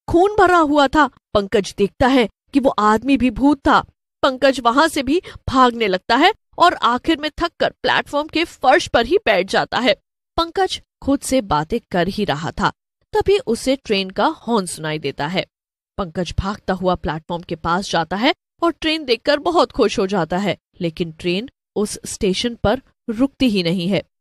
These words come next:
पंकज चीखता चिल्लाता रहता है, लेकिन ट्रेन नहीं रुकती। ऐसा लग रहा था मानो ट्रेन के अंदर बैठे किसी भी इंसान को पंकज नजर ही नहीं आ रहा था। देखते ही देखते ट्रेन स्टेशन से चली जाती है।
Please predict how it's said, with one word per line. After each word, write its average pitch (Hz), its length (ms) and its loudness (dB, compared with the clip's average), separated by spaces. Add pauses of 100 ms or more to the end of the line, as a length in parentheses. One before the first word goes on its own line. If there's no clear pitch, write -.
(460)
पंकज 214 320 -2 (140)
चीखता 285 380 2
चिल्लाता 214 540 2
रहता 214 280 -2
है, 214 180 2 (240)
लेकिन 269 280 2
ट्रेन 208 280 0
नहीं 196 220 -2
रुकती। 175 340 -4 (340)
ऐसा 285 320 2
लग 381 200 2
रहा 202 240 -4
था 330 180 0
मानो 185 360 -2
ट्रेन 214 360 -4
के 254 100 -4
अंदर 185 400 -2
बैठे 202 460 -2 (320)
किसी 247 320 -2
भी 277 200 0
इंसान 185 520 -4
को 302 160 -4
पंकज 180 580 -4 (140)
नजर 185 380 0
ही 311 140 0
नहीं 240 240 -2
आ 175 120 -2
रहा 175 220 -6
था। 180 200 -6 (480)
देखते 311 420 -2
ही 233 140 -2
देखते 226 600 -2 (300)
ट्रेन 220 300 -2 (140)
स्टेशन 196 420 0
से 208 220 -6
चली 165 320 -2
जाती 160 360 -6
है। 196 160 -2